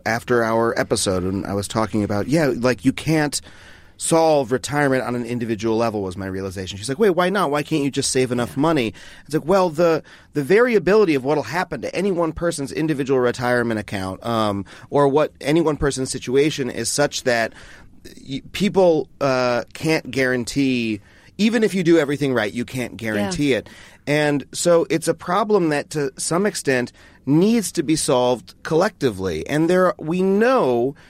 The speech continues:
Speaker 1: if we look around our daily lives that, uh, there are problems that fit that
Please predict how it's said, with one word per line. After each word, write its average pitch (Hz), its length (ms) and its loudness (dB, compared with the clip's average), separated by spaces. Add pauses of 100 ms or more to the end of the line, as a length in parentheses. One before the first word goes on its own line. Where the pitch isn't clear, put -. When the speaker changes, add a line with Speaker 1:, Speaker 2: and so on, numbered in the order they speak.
(200)
Speaker 1:
if 151 140 -4
we 175 100 4
look 202 240 0
around 170 720 2
our 139 400 2
daily 139 420 2
lives 131 800 0
that, 135 400 0 (420)
uh, 139 360 2 (120)
there 170 320 2
are 165 340 2 (120)
problems 156 580 0
that 147 220 -2
fit - 260 -2
that 123 340 -2